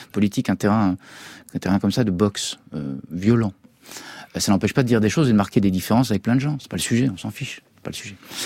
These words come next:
Donc on a besoin dans ce moment-là de construire, euh, de, de, de, de construire ça. Je pense qu'on a,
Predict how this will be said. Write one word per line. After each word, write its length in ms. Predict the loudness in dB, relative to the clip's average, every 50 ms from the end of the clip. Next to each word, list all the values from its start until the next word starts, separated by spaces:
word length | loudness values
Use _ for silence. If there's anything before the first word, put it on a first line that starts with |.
| -6 -6 -8 -2 2 4
Donc 140 | 4 6
on 80 | 6 4
a 60 | 4
besoin 260 | 6 6 6 6 6
dans 120 | 4 4 2
ce 120 | 2 4
moment-là 300 | 4 6 6 6 4 4
de 100 | 2 0
construire, 500 | 0 0 0 0 2 2 2 2 2 2
euh, 180 | 0 -2 -2 -2
de, 200 | -2 -2 -2 -2
de, 260 | -2 -2 0 0 -2
de, 240 | -2 -4 -4 -4 -4
de 100 | -2 -2
construire 300 | 0 0 0 0 0 -4
ça. 80 | -4 0
Je 100 | 2 4
pense 200 | 4 6 4 6
qu'on 120 | 6 4 4
a, 140 | 4 2